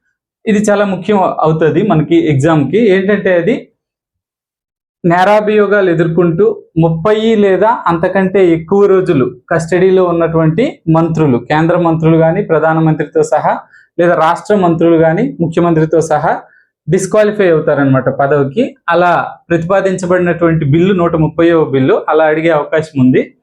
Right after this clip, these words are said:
దాంతోపాటు ఇంకొక ముఖ్యమైన, మరొక ముఖ్యమైనటువంటి విషయం ఒకటి ఉంది. ఇటీవల సుప్రీంకోర్టు గవర్నర్ మరియు రాష్ట్రపతి తమ వద్దకు వచ్చినటువంటి బిల్లుల్ని, రాష్ట్ర బిల్లుల్ని త్రీ మంత్స్ లోపల,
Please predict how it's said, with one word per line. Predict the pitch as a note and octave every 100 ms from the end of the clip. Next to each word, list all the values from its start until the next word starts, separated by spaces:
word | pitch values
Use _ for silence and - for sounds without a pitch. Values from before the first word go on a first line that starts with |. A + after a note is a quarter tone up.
| _ _ _ _ C#3+
దాంతోపాటు | F3+ G#3 A3+ A#3 A#3
ఇంకొక | G#3+ G#3 G3
ముఖ్యమైన, | F#3+ F#3 - A#3+ A#3+ G#3
మరొక | F3 F#3+ G#3
ముఖ్యమైనటువంటి | F#3+ - A3+ A#3 A3 G#3+ G3
విషయం | F3+ E3+ F#3+ F3+
ఒకటి | D#3+ D3
ఉంది. | D3 G#3
ఇటీవల | F#3 A3 A#3+ G#3 C#3 E3+ - _ _ _ _ _ _ -
సుప్రీంకోర్టు | - E3+ A3+ A#3 G#3+ - C3+ C#3 - - _ _ _ _ _ - D3+
గవర్నర్ | D#3+ F#3+ A3 A#3 G#3
మరియు | G3+ G3+
రాష్ట్రపతి | F3 E3 E3 - E3+ F3 A3 C#4+ F#3
తమ | F3+
వద్దకు | F3+ F3+ G#3 G#3
వచ్చినటువంటి | G3+ G3 F#3 F3+ F#3 F3
బిల్లుల్ని, | C#3+ D#3 E3 E3 F#3 C#4 - _ -
రాష్ట్ర | E3+ F3 -
బిల్లుల్ని | F3+ F3+ E3+ E3+ B3 - _ _ _ _ _ _ _
త్రీ | F#3 A#3
మంత్స్ | A#3 A3 A3
లోపల, | G#3+ F#3 F3 F3 C#3+